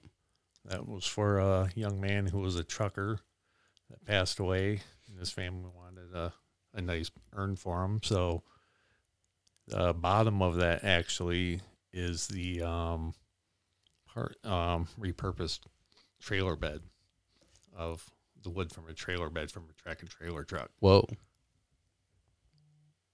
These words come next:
Speaker 1: And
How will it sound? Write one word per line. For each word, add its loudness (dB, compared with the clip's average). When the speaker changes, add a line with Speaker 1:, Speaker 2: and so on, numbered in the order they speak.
Speaker 1:
And 4